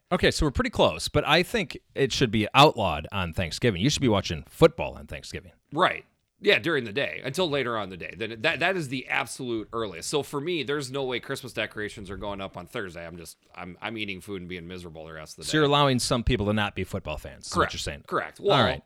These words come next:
Speaker 2: or you could,
Speaker 1: I know.
Speaker 2: it's, you could have a football game on while watching. And plus that, it's mostly the N F L, so I just don't
Speaker 1: That's a
Speaker 2: give
Speaker 1: good
Speaker 2: a, I don't
Speaker 1: point.
Speaker 2: give a rip.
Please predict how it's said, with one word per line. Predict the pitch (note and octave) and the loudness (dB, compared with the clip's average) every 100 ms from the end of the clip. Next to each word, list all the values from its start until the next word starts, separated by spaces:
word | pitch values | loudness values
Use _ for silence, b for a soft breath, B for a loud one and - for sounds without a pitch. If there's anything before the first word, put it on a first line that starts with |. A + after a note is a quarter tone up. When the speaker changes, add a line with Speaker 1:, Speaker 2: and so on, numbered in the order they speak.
| - | -2
Speaker 2:
or | A#3 | 0
you | A#3+ | 0
could, | G#3 G3 F#2+ | -4 -6 -6
Speaker 1:
I | |
know. | F2+ | -6
Speaker 2:
it's, | - - | -6 -8
you | - | -6
could | A3 | -2
have | G#3 C#3+ | -2 -2
a | |
football | - A#2 G#2 | -4 -4 -4
game | F#2+ F2+ | -6 -10
on | F2 | -10
while | F2+ E2+ D#2 E2 | -8 -8 -8 -6
watching. | A2 - E2+ | -6 -8 -12
And | A#2+ | -10
plus | F#3+ G#3 | -6 -4
that, | F3+ F3+ | -2 -2
it's | A#2+ G#2 | -2 -4
mostly | A#2 C#3 - G2+ | -6 -6 -6 -6
the | G2+ | -6
N | |
F | F2 - | -6 -8
L, | F2+ D#2 | -8 -10
so | - | -10
I | E2+ | -10
just | E2+ - | -10 -10
don't | D#2 D2+ | -14 -2
Speaker 1:
That's | E3+ D3+ | 0 0
a | G2+ | 0
Speaker 2:
give | G#2 | 0
Speaker 1:
good | |
Speaker 2:
a, | - | 2
I | |
don't | G2 | 0
Speaker 1:
point. | F2 | 0
Speaker 2:
give | G2 E2+ | -4 -8
a | |
rip. | D2 D#2 D#2+ b | -10 -12 -12 b